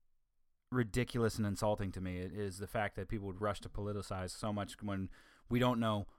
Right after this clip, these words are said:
motive. We, none of the descriptions that I'm reading even talk about the c-, type of gun that this guy had. It talks about his past, about his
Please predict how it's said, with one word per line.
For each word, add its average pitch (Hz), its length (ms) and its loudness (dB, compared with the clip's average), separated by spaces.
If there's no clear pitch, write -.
motive. 120 560 8
We, 123 180 2
none 170 240 6
of 170 60 4
the 156 80 4
descriptions 135 500 4
that 123 100 8
I'm 143 200 8
reading 120 180 6
even 123 200 4
talk 139 260 6
about 127 200 6
the - 60 0
c-, - 180 -10
type 147 200 6
of 95 160 0
gun 139 240 8
that 120 160 2
this 110 140 2
guy 110 240 6
had. 95 400 2
It 117 140 0
talks 185 260 10
about 143 240 8
his 107 120 0
past, - 580 4
about 123 320 4
his 120 360 0